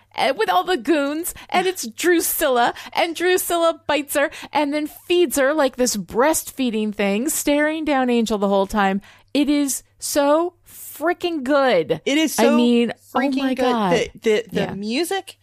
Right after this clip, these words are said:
Speaker 2: and the tone
Speaker 1: Yes.
Speaker 2: and the lighting when
Speaker 1: Yes.
Speaker 2: she walks in that room,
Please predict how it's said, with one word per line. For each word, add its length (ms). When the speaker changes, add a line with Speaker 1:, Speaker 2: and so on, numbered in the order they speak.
Speaker 2:
and 180
the 80
tone 320
Speaker 1:
Yes. 320
Speaker 2:
and 120
the 60
lighting 440
when 100
Speaker 1:
Yes. 100
Speaker 2:
she 260
walks 360
in 100
that 180
room, 360